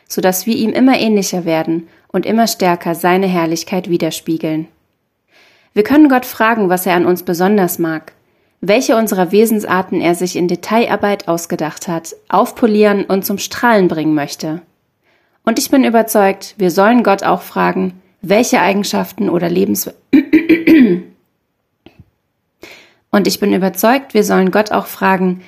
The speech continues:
welche Eigenschaften oder Lebensweisen er nicht gut findet, sodass wir dann durch unsere veränderten Beziehungen, Gedanken und Reaktionen auf seinen Charakter hinweisen können.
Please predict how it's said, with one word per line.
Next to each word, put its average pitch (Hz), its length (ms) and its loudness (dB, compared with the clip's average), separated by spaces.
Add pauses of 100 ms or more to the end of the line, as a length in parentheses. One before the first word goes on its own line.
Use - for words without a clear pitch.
(240)
welche 247 340 0
Eigenschaften 196 600 -2
oder 180 180 -2
Lebensweisen 180 720 -2
er 180 100 0
nicht 214 260 -2
gut - 160 -8
findet, 156 460 -8 (480)
sodass 185 380 -2
wir 190 80 0
dann 240 280 4
durch 196 220 -2
unsere 180 300 -2
veränderten 233 580 0
Beziehungen, 185 720 -2 (180)
Gedanken 190 540 -2
und 175 160 -2
Reaktionen 170 720 -4 (300)
auf - 180 -10
seinen 185 320 0
Charakter 175 400 -4
hinweisen 160 500 -4
können. 160 340 -8